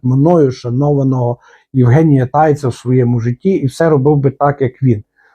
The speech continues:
Ну, я думаю, йому би було неприємно. «Валентин, ти дорослий чоловік, а ти копіюєш мене».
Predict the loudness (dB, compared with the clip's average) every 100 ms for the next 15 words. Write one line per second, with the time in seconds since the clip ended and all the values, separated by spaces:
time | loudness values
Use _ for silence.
0 | _ 2 2 4 2 2 2 2 0 0
1 | 0 0 0 0 0 -2 -2 -2 0 0
2 | -2 -6 -4 -2 -2 -2 -2 -4 -6 0
3 | 2 0 -2 -8 -6 -4 -4 -4 -10 -12
4 | -12 -2 2 2 0 -2 -4 -4